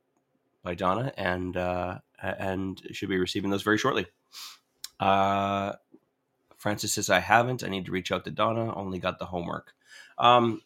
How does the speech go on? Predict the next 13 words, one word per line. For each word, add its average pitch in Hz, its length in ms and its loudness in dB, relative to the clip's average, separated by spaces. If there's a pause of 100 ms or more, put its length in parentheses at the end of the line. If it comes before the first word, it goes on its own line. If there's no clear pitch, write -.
(360)
I 131 120 2
will 160 140 2
double 120 220 0
check - 280 -2
with 98 100 -6
Donna. 98 380 0
I 107 80 -2
know 110 240 0
that 110 160 -6
she - 180 -2
was, 95 420 -6
she - 180 -8
was, - 340 -6